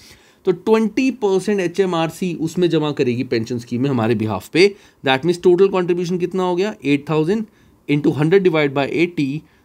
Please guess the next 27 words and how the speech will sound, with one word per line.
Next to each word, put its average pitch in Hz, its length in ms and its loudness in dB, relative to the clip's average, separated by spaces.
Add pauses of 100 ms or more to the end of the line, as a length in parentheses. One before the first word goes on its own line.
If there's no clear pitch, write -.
(120)
तो 139 80 0
टेन 196 420 0
थाउजेंड 185 340 2
is 170 140 0
the 170 100 -4
total 170 220 2
contribution। 180 520 -2 (760)
तो 160 80 0
हमारा 160 280 4
जो 180 100 4
पहला 170 460 2
स्लैब 143 360 2
है 147 120 2
थ्री 156 240 -4
सेवन 147 260 -2
सेवन 131 280 -4
डबल 113 240 0
ज़ीरो, 127 440 0 (320)
वो 139 140 2
थ्री 185 260 -2
सेवन 156 280 0
सेवन 147 320 2
डबल 127 260 0
ज़ीरो 117 140 -2
से 123 140 -4
बढ़ 110 200 -2
के 170 300 2